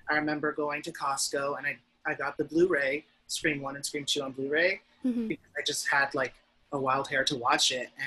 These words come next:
Speaker 1: And I remember watching it by myself, like, lights on still, but I remember watching it and, like, just being so enamored by it and, like, so obsessed with it.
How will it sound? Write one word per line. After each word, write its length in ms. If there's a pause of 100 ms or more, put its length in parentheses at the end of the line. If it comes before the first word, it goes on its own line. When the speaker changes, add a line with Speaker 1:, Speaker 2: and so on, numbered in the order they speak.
Speaker 1:
And 460 (280)
I 60
remember 440
watching 460
it 360 (280)
by 180
myself, 720
like, 200 (440)
lights 260
on 220
still, 480 (360)
but 100
I 40
remember 240
watching 440
it 280
and, 120
like, 260 (160)
just 480 (540)
being 260
so 500 (320)
enamored 340
by 200
it 160
and, 80
like, 140
so 160
obsessed 440
with 160
it. 240